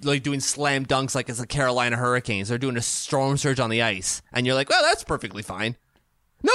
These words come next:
that's not <laughs> perfectly fine. Come on, like, just play the game. Yes, you are a better quality team. We get that. You score the first one, let it out. You score five, let 'em all out. Once you hit, like, six or seven, you're like, "All right, we're destroying this team." It's soccer. It's so-, like, you score four and you've,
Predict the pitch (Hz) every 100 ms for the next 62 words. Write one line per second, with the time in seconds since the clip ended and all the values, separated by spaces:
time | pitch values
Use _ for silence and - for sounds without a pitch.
0 | 508 622 480 294 508 302 381 269 - -
1 | 196 160 127 - - - _ _ _ _
2 | - 453 453 339 214 175 160 180 196 359
3 | - 392 359 285 285 220 180 320 - -
4 | 233 233 190 240 220 240 220 208 196 202
5 | 190 202 165 165 - 107 165 175 220 208
6 | 196 202 185 - 202 196 - - 147 156
7 | 151 123 101 - - 233 - 285 175 -
8 | 165 135 101 - 143 175 165 160 147 127
9 | 98 - _ _ _ _ _ _ 220 -
10 | 294 - - 120 113 - 190 180 113 143
11 | 113 101 95 120 92 95 104 107 - 85
12 | 147 - - - _ - 185 - 202 170
13 | - 131 - 170 - 123 127 135 165 190
14 | - 226 156 175 156 113 113